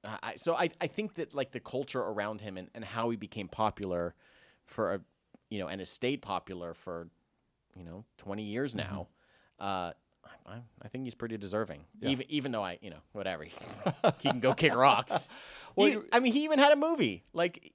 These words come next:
Speaker 2: He had a
Speaker 1: of
Speaker 2: movie.
Speaker 1: all the other, like, Muppets or puppets to, to, to have movies,
Speaker 2: Mm-hmm.
Speaker 1: other than Big Bird coming out of that, like, he's on the, he's
Speaker 2: Yeah.
Speaker 1: there. He went to Grouchland.
Speaker 2: Wa-, was Sesame Street originally aimed at preschoolers, I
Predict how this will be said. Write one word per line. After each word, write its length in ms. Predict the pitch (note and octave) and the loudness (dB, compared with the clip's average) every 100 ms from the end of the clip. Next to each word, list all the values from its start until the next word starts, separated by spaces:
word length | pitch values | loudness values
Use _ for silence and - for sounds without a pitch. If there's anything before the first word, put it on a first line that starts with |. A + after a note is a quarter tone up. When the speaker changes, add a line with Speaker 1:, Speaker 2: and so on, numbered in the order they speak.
| _ | _
Speaker 2:
He 80 | C#3 | 2
had 80 | C3 | 6
a 40 | |
Speaker 1:
of 120 | - | 4
Speaker 2:
movie. 120 | - F3+ | 4 6
Speaker 1:
all 140 | F#3 | 4
the 120 | F3+ | 4
other, 300 | D3+ D#3+ D#3 D3 | 2 2 0 0
like, 220 | C3+ A#2+ - _ _ _ _ _ A2+ | -2 -2 -10 _ _ _ _ _ -2
Muppets 460 | A#2+ C3+ A#2 - | 0 2 -2 -2
or 80 | G#2 | -4
puppets 460 | - C#3 A2+ - - | 0 -2 -2 -8 -6
to, 240 | G#2 F#2 - _ - | -6 -6 -10 _ -10
to, 220 | G2 F2+ - | -8 -8 -8
to 100 | G2+ | -6
have 340 | A2 G2+ F2+ _ _ _ | -2 -2 -4 _ _ _
movies, 720 | G2+ G2+ F3+ D3 F#2 F#2+ - A2 | -8 -4 -4 -2 -6 -6 -10 -10
Speaker 2:
Mm-hmm. 200 | F2+ F#2+ F2 _ _ _ _ | -8 -10 -14 _ _ _ _
Speaker 1:
other 180 | C3 C3 | -2 0
than 160 | A#2 A2 | -4 -2
Big 220 | A#2 A2+ | -4 -2
Bird 180 | G#2+ F#2+ | -6 -6
coming 240 | A#2+ G#2 | -6 -4
out 160 | F#2+ B2+ | -2 -2
of 60 | F2+ | -2
that, 200 | E2+ C2+ | -4 -4
like, 220 | G2 - _ _ | -8 -10 _ _
he's 380 | G#2+ - B2 A2+ | -20 -8 -4 0
on 160 | C3+ G2+ | 0 -2
the, 100 | - | -8
he's 200 | A2+ A#2 | -6 -4
Speaker 2:
Yeah. 60 | F#2+ | -2
Speaker 1:
there. 260 | B2 F2+ | -2 -2
He 140 | G2+ G2 | -6 -10
went 160 | G#2 | -8
to 80 | G2+ | -8
Grouchland. 540 | F#2 G#2+ - C#2+ C#2+ - - | -2 -2 -4 -14 -16 -18 -10
Speaker 2:
Wa-, 120 | E3 - _ | -10 -10 _
was 340 | F3+ A#3+ G#3 - | -2 -2 -2 -4
Sesame 320 | B3+ B3 A3+ | -4 -2 -6
Street 200 | - D#3 | -4 -4
originally 320 | C#3 B2+ C#3+ B2 _ _ - _ | -2 -4 -4 -6 _ _ -20 _
aimed 340 | B2+ B2+ C3 A2+ | -2 0 -2 -4
at 140 | A2 - - | -8 -8 -20
preschoolers, 1160 | - C3+ E3 - - G3+ G#3 G#3 G#3+ G#3+ F3+ | -10 -8 -8 -10 -12 -8 -4 -2 -2 -4 -6
I 100 | G3+ | -10